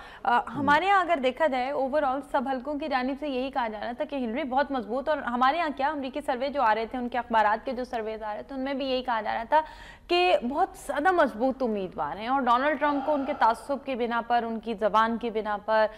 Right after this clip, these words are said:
Speaker 1: उनके कुछ रवैयों की बिना पर इतना ज़्यादा पसंद नहीं किया जा रहा था और ऐसा नहीं लग रहा था कि अवामी मकबूलियत हासिल कर सकेंगे वो। अब वो जो टेक्निकल पहलू आपने बताया कि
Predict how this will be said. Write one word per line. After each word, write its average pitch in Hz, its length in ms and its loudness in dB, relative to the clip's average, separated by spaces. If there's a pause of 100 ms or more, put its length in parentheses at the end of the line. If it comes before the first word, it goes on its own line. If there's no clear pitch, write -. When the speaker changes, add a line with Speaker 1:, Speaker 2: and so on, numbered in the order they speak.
(260)
Speaker 1:
उनके 247 220 2
कुछ 247 220 -2
रवैयों 240 380 2
की 285 160 -2
बिना 226 280 0
पर 226 420 0
इतना 285 280 -2
ज़्यादा 269 260 4
पसंद 277 340 -2
नहीं 277 140 -2
किया 233 200 0
जा 190 160 -2
रहा 185 100 -4
था 226 160 0
और 226 100 2
ऐसा 247 280 0
नहीं 359 140 0
लग 240 180 0
रहा 214 120 4
था 240 120 -2
कि 220 100 -2
अवामी 233 460 2
मकबूलियत 220 520 0
हासिल 208 240 -2
कर 196 140 0
सकेंगे 175 440 -6
वो। 160 140 -6 (300)
अब 226 120 4
वो 277 80 4
जो 320 120 4
टेक्निकल 311 440 4
पहलू 294 260 4
आपने 294 240 6
बताया 269 420 6
कि 277 340 2